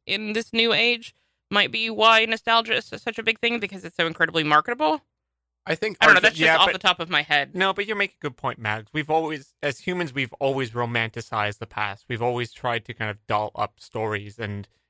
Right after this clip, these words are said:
Speaker 3: events. And
Speaker 1: Right, and you always, like, tell a story with slightly less detail than it actually happened, because
Speaker 3: Right.
Speaker 1: if you were going to tell it exactly as it happened, you would have to, yeah.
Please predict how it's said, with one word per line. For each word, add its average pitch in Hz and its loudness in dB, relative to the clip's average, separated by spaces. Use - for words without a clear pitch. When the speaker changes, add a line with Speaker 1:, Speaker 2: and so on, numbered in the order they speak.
Speaker 3:
events. 110 -4
And 104 -2
Speaker 1:
Right, - 4
and 269 0
you 330 4
always, 320 0
like, 302 -4
tell 262 -4
a 269 -2
story 233 4
with 220 0
slightly 180 -2
less 180 -2
detail 160 -6
than 165 -2
it 139 0
actually 143 -2
happened, 135 -2
because 135 -4
Speaker 3:
Right. 98 0
Speaker 1:
if - -20
you 175 0
were 170 2
going 175 2
to 180 -10
tell 170 -2
it 147 -6
exactly 156 0
as 147 -8
it 139 -10
happened, 143 -2
you 143 -4
would 147 -2
have 139 -2
to, - -14
yeah. 151 0